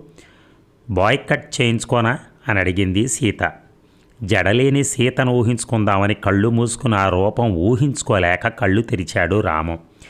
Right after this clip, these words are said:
ఎదురుగా కుర్చీలో కూర్చునుంది సీత. "ఎలా వచ్చావు?" అన్నాడు ఆశ్చర్యంగా. "ఇలా," అంది లోపల గదిలోంచి బాల్కనీలోకి వచ్చే దారిని చూపిస్తూ. "నేను అడిగింది దారి కాదు, నడిచిన అలికిడి వినపడకుండా ఎలా వచ్చావు?" అని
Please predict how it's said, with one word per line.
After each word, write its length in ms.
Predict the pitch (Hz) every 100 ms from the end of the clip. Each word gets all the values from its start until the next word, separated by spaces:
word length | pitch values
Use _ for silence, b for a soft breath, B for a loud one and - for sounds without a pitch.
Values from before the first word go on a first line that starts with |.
| B B B
ఎదురుగా 360 | 98 104 110 104
కుర్చీలో 500 | - 107 - 117 101
కూర్చునుంది 640 | 107 - 117 101 87 107
సీత. 400 | - 95 - 80 - b b b b 117
"ఎలా 240 | 95 107
వచ్చావు?" 520 | 135 - 143 131 131 - -
అన్నాడు 340 | 104 104 98 92
ఆశ్చర్యంగా. 760 | 92 - - 98 90 80 78 - - b b -
"ఇలా," 580 | 147 165 123 104 120 127 - - 107
అంది 300 | 101 110 104
లోపల 400 | 95 110 120 107
గదిలోంచి 600 | 101 101 110 107 - 117
బాల్కనీలోకి 800 | 90 95 107 123 107 104 104 113
వచ్చే 260 | - 113
దారిని 380 | 92 92 98 104 -
చూపిస్తూ. 440 | 107 107 - 101 - - B B B B B B
"నేను 200 | 98 98
అడిగింది 420 | 95 104 113 110
దారి 360 | 110 95 87 101
కాదు, 360 | - 82 78 - _ B B B
నడిచిన 520 | 117 101 127 143 190 170
అలికిడి 540 | 120 110 127 156 139
వినపడకుండా 640 | 107 110 - 120 - 113 110
ఎలా 300 | 95 92 104
వచ్చావు?" 580 | 117 - 104 87 92
అని 220 | 101 95